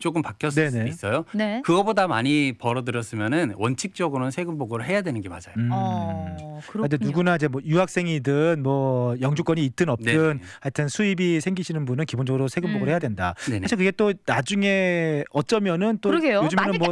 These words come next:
Speaker 3: 안 했다. 그러면
Speaker 2: 음.
Speaker 3: 무슨 불이익 같은 게 생길 수
Speaker 1: 뭐,
Speaker 3: 있나요?
Speaker 1: 이, 이게 랜덤으로 오짓이 걸리는데
Speaker 3: 음.
Speaker 1: 만약 오짓이 걸려가지고 안 했다 이러면은 뭐 나중에 영주권자나 이런 거 할
Speaker 3: 네네.
Speaker 1: 때도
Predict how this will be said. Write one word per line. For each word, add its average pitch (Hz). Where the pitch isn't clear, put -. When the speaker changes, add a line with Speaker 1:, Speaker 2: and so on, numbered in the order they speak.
Speaker 3:
안 349
했다. 233
그러면 370
Speaker 2:
음. -
Speaker 3:
무슨 226
불이익 381
같은 339
게 277
생길 339
수 294
Speaker 1:
뭐, 190
Speaker 3:
있나요? 165
Speaker 1:
이, 143
이게 143
랜덤으로 190
오짓이 143
걸리는데 120
Speaker 3:
음. 269
Speaker 1:
만약 151
오짓이 175
걸려가지고 135
안 123
했다 185
이러면은 131
뭐 104
나중에 107
영주권자나 104
이런 101
거 226
할 220
Speaker 3:
네네. 175
Speaker 1:
때도 127